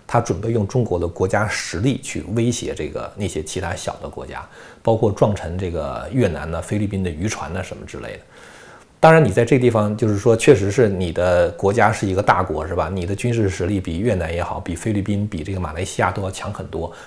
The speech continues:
但是前提是美国没有介入。如果美国介入的话，那整个这个南中国海的军事实力对比就发生了逆转。而美国这个事情是不能不管的。当时在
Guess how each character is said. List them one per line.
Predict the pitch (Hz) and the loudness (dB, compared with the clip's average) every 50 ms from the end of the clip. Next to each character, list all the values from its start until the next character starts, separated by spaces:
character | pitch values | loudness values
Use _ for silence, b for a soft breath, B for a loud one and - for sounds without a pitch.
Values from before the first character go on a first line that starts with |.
| B B | B B
但 | B 135 107 | B 6 6
是 | - 107 95 | 4 2 -2
前 | - - - 90 104 135 | -2 -2 0 0 0 0
提 | 127 - 87 90 | -2 -2 -4 -4
是 | - - 87 78 | -4 -4 -6 -4
美 | 104 101 92 76 - - | -2 -2 -4 -4 -6 -8
国 | - 73 | -8 -6
没 | 85 107 98 | -6 -4 -4
有 | 98 82 - | -6 -6 -8
介 | - - - | -8 -10 -10
入。 | - - - - - | -10 -10 -12 -12 -6
如 | - 120 | -4 0
果 | 127 139 143 | 4 4 4
美 | 131 101 76 | 4 2 0
国 | 73 - - | -2 -6 -6
介 | - - - | -4 -4 -4
入 | 117 98 87 80 | -4 -2 -4 -6
的 | 71 69 | -6 -6
话， | - - - - - - _ - | -8 -8 -8 -8 -10 -16 _ -8
那 | 113 110 98 - - - - _ | -4 -4 -4 -4 -6 -10 -10 _
整 | - 101 76 78 | -4 -4 -4 -2
个 | 101 120 110 | -2 -2 -2
这 | 98 90 82 | -2 -2 -4
个 | - - - - B B B B B B B - | -6 -8 -10 -12 B B B B B B B -2
南 | 107 98 113 117 | 0 2 2 2
中 | 123 120 | 2 2
国 | 117 110 | 2 2
海 | 101 - - - | 0 -2 -4 -8
的 | - 85 | -8 -8
军 | - - 110 104 | -4 -2 -2 -2
事 | 101 95 85 | 0 -2 -4
实 | - - 85 | -4 -4 -4
力 | 92 95 90 | -4 -4 -2
对 | - - 92 | 0 0 -2
比 | 87 85 69 | -2 -4 -8
就 | - - 78 | -8 -8 -8
发 | - - 98 95 101 | -6 -6 -6 -6 -6
生 | 95 92 87 | -4 -4 -6
了 | 82 76 - - | -6 -8 -8 -10
逆 | - 131 117 95 | -6 -4 -4 -4
转。 | - - - - - B B B B B B B | -4 -6 -8 -10 -12 B B B B B B B
而 | B 117 | B 4
美 | 143 139 104 85 | 4 4 4 2
国 | 78 - 82 98 | 2 0 -2 0
这 | 120 113 | 0 0
个 | 95 | 0
事 | 85 - 98 | 0 -2 -4
情 | 87 80 76 78 | -4 -6 -6 -8
是 | - 82 | -6 -8
不 | 82 - - 143 | -2 0 2 2
能 | 104 85 82 101 | 2 2 0 -2
不 | 120 120 | -2 -2
管 | 107 - - - - - | -2 -2 -2 -4 -6 -8
的。 | - - - _ _ _ _ _ _ _ _ _ _ _ _ _ _ _ _ _ _ - - _ _ _ _ - | -14 -16 -18 _ _ _ _ _ _ _ _ _ _ _ _ _ _ _ _ _ _ -20 -20 _ _ _ _ 0
当 | 147 156 160 | 2 4 4
时 | 156 - | 4 6
在 | 110 - 120 110 - | 8 8 8 8 8